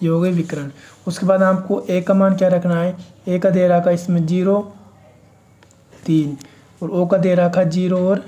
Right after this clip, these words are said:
तीन और B का दे रखा है आपके पास पाँच और ज़ीरो। तो इसको अपन को अब ए और B का आपको क्या करना है? आपको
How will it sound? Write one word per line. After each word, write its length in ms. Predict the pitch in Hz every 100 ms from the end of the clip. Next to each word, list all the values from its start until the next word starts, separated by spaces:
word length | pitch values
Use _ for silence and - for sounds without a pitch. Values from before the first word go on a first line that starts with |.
| - - - _ -
तीन 300 | - 151 143 139 - - _ -
और 100 | 147
B 160 | 156 180
का 120 | 196
दे 160 | 190
रखा 260 | 185 175 170
है 140 | 175
आपके 200 | 175 170 175
पास 360 | 175 180 175 - - _ _ _ -
पाँच 320 | 175 170 165
और 240 | 180 208 - - - - - - -
ज़ीरो। 400 | 156 165 147 139 - - -
तो 100 | 175
इसको 320 | 175 175 - 180
अपन 300 | 175 190 180
को 100 | 185
अब 200 | 185 -
ए 200 | 170 185
और 240 | 214 175 175
B 180 | 160 175
का 180 | 175 165
आपको 300 | 170 165 175
क्या 180 | 185 160
करना 320 | 165 156 165
है? 140 | 165
आपको 440 | 165 160 175 202